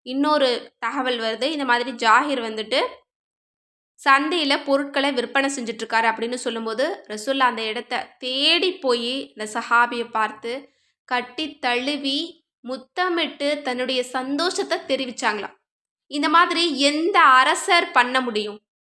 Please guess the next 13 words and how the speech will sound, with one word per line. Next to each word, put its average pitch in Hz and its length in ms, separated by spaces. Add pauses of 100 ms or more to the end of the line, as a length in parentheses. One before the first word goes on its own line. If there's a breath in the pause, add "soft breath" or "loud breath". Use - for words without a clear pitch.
(180)
எந்த 254 400
நாட்டு 269 540
தலைவர் 285 540
இந்த 226 200
மாதிரி 240 320
பண்ண 220 280
முடியும்? 208 380 (100)
ஆனா, 208 240
இந்த 226 200
உலகத்திற்கே 254 840
தலைவர் 226 360
யார் 214 240
அப்படின்னா, 214 400